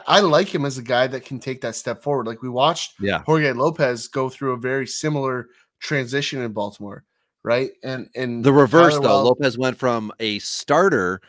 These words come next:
Speaker 2: who struggled to a relief pitcher who was doing well, and I think they felt the same of Wells, that he can go from a relief pitcher who was doing well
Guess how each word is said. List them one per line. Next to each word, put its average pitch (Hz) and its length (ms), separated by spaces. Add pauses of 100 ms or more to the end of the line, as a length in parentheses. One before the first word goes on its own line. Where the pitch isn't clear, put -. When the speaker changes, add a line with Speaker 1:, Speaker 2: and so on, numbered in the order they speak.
(280)
Speaker 2:
who 117 320
struggled 98 560
to 101 400 (340)
a 98 100
relief 104 400
pitcher 110 280
who 104 120
was 95 220 (400)
doing 104 280
well, 123 340
and 98 80
I 98 80
think 135 220
they 107 120
felt 113 340
the 95 100
same 113 300
of 90 220
Wells, 113 460
that 90 200 (200)
he 170 160
can 120 200
go 98 200
from 92 320
a 95 120
relief 95 360
pitcher 104 260
who 95 80
was 92 120
doing 95 200
well 90 220